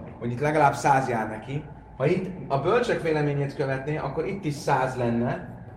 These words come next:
akkor nem lenne különbség a nő és a férfi, ö, álláspontja között. Még egyszer. Két, ö, két, két alapkérdés volt. Az egyik kérdés az volt, hogy baleset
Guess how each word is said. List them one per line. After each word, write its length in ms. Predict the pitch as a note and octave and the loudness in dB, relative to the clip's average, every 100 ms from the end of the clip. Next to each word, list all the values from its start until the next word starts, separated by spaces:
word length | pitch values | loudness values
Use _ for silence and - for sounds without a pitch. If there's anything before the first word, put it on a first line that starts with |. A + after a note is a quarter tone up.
| - - - | -18 -16 -12
akkor 220 | - D#3 | -4 0
nem 160 | F#3 | 2
lenne 280 | E3+ D#3 D#3 | 2 2 0
különbség 640 | F3+ F3 C#3+ - D#3+ D3+ C#3+ | 0 2 2 2 2 2 4
a 80 | |
nő 160 | C#3+ E3 | 2 4
és 160 | D3 C#3+ | 2 0
a 60 | |
férfi, 680 | C#3 D#3 C#3 - C#3+ C3+ - - - | -2 0 -2 0 -2 -2 -8 -16 -4
ö, 80 | C3+ | 0
álláspontja 920 | C3+ C3+ C#3 C#3+ B2+ B2+ C#3 C3 C#3+ | 2 4 6 6 6 4 -2 -2 0
között. 380 | D#3 A2 F#2 - - - - - - - - | 0 0 -4 -10 -16 -18 -20 -18 -18 -16 -6
Még 180 | B2+ | -4
egyszer. 360 | A2+ A2+ G#2+ D2+ - - - - - - - | -2 -4 -8 -10 -14 -20 -20 -20 -20 -16 -8
Két, 340 | A3 C4+ C4+ - - - | 0 2 2 -4 -12 -6
ö, 80 | D#3+ D#3+ D#3 - - - - | 0 2 2 0 -8 -14 -4
két, 460 | - A#3 G#3+ - - - | 6 8 8 4 -10 -10
két 300 | - A3+ A3+ - | 4 6 6 8
alapkérdés 800 | F#3+ F3+ - D#3+ C3+ A#2+ A2+ - | 10 10 8 4 4 4 -2 -4
volt. 240 | G2 D#2+ - - - - - - | -8 -10 -14 -16 -16 -14 -12 -8
Az 120 | - | -4
egyik 340 | - D4 D4+ A#3 | 2 4 2 2
kérdés 420 | A3 G3 F3+ - | 2 4 2 2
az 220 | E3 C#3+ | 2 2
volt, 320 | D3 C#3 C3 - - - | 2 2 0 -8 -10 -6
hogy 200 | B2+ B2 | -4 6
baleset 800 | F#3+ A3+ D#3+ - D3 A2+ - | 8 8 4 0 -2 -2 -8